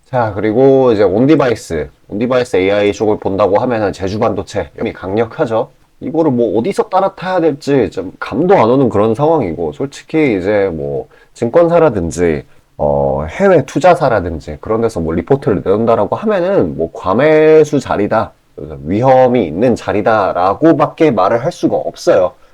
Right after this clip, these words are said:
왜냐면 주식시장에서 백 퍼센트라는 건 없고, 이미 연초 이제, 이제 새로운 해죠. 근데 이제 새로운 해가 이제 밝자마자 이렇게 또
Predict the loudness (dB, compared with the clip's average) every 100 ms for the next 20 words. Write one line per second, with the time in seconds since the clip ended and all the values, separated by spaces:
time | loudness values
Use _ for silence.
0 | -6 -4 -2 -4 -6 -10 -4 0 0 0
1 | -2 -2 -8 -2 -2 -2 -4 0 0 2
2 | 0 -2 -4 -10 -18 -18 -4 0 2 2
3 | 2 4 4 6 2 -2 _ _ _ -4
4 | 0 0 -2 2 4 6 4 4 2 0
5 | 0 2 4 2 -2 -2 0 2 0 -2
6 | -6 0 4 4 4 4 6 4 4 0
7 | -2 -2 -2 -2 -2 -4 -4 -12 -4 2
8 | 4 2